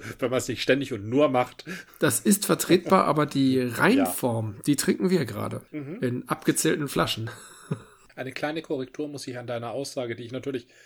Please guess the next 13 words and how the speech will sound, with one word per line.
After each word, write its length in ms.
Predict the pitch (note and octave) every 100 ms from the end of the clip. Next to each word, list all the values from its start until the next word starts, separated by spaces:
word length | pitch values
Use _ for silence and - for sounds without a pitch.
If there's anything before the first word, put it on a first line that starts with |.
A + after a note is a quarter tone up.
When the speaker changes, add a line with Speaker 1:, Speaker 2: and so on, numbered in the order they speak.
| _ _ _ - -
Speaker 1:
völlig 380 | - D#3 F3 F3
unterstreiche 600 | C#3+ B2 - D#3 D3+ C3
und 140 | B2
mit 160 | C3 -
einem 280 | B2+ B2 A#2+ _
Ausrufezeichen 720 | E3 F3+ - D3+ C3 C3 B2+ A#2+
versehen 400 | A#2+ A#2 D3 B2+
möchte 260 | C3 -
in 240 | - C3+ - _
Rot, 420 | - C3 F3 - - - - - _
äh, 220 | A#2+ B2+
dennoch 300 | B2 D3 D3
vornehmen. 600 | - F3 F3 A2 C#3 G3+